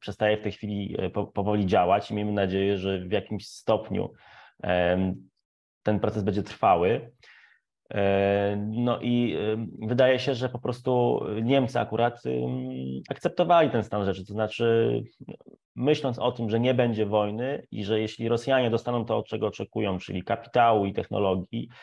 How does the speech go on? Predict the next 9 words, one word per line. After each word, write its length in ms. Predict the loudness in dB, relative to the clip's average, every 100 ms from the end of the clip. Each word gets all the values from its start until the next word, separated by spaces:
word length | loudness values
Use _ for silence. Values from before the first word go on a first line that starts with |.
| -10
i 80 | -2
będą 280 | 2 2 4
mieli 240 | 2 2
nadzieję 340 | 2 4 4 4
na 120 | 2
to, 100 | 0
żeby 200 | -6 -6
się 160 | -4 -2
utrzymać 800 | -2 0 2 2 0 -2 -14